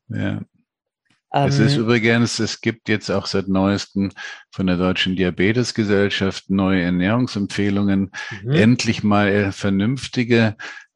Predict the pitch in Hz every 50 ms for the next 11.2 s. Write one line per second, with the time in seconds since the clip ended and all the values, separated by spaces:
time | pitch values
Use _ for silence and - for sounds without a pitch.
0 | - - 101 101 98 98 95 92 - - 98 98 101 98 98 98 95 - - 107
1 | 104 - - - 95 - - 95 95 92 95 92 98 98 90 92 98 92 92 92
2 | 90 95 95 92 90 90 87 - - 92 92 92 90 90 90 90 87 85 80 -
3 | - - - 90 85 85 85 85 - 92 90 - 90 90 - - 82 82 87 101
4 | 117 117 - - 101 95 95 92 - - 92 92 95 90 85 92 90 90 - -
5 | - 90 90 87 87 - 92 85 85 101 98 95 87 - 90 90 92 92 - -
6 | 92 90 90 90 92 - - 95 87 - - - - - 82 90 101 120 123 113
7 | 104 98 98 98 98 92 92 95 - - - - - - - - - - _ -
8 | - - 104 113 107 104 123 123 131 135 127 120 - - - 110 120 120 - -
9 | 123 113 110 110 110 101 104 110 107 104 104 - - - - 107 98 92 104 110
10 | 110 104 104 - - - 131 135 127 113 107 - - 113 113 113 110 - - -
11 | 104 101 101 104